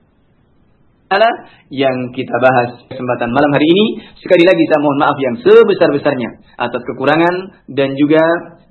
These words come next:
eh, keterbatasan yang ada dan juga keterputusan dari, eh, kajian kita pada malam hari ini.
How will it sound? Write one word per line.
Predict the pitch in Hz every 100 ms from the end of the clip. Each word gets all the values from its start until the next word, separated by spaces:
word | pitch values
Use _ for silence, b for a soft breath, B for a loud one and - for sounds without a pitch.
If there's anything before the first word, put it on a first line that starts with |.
| -
eh, | 127 131 135 135 135 131 131 131 127
keterbatasan | 139 135 135 139 185 185 143
yang | 135
ada | 156 160 214 339 - b b 135
dan | 131
juga | 127 139 143 131
keterputusan | 151 156 151 165 170 175 135 104 - b 135
dari, | 123 139 143 151 151
eh, | 147 135 131 131 127
kajian | 135 131 143 135
kita | 143 147
pada | 131 131 131
malam | 123 123
hari | 123 135 147
ini. | 190